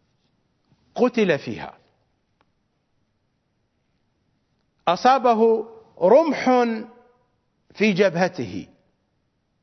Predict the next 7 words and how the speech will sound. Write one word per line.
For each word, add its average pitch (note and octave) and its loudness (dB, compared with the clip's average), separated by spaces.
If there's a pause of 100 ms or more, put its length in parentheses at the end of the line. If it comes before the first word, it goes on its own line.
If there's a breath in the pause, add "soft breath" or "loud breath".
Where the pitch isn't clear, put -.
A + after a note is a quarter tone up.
(2250)
وبسبب G3 0
هذه G3+ 0
الإصابة G3+ -2 (3750)
توفي F#3+ 0 (1600)
زيد F3 -2 (400)
بن D#3 -4
علي. C3+ -2